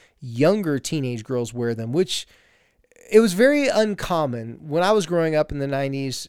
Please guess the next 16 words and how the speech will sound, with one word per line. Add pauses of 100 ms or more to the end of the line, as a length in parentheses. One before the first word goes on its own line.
(140)
I
would,
s-,
you
know,
in
the
late
eighties
and
nineties, (380)
I
would
see
a
girl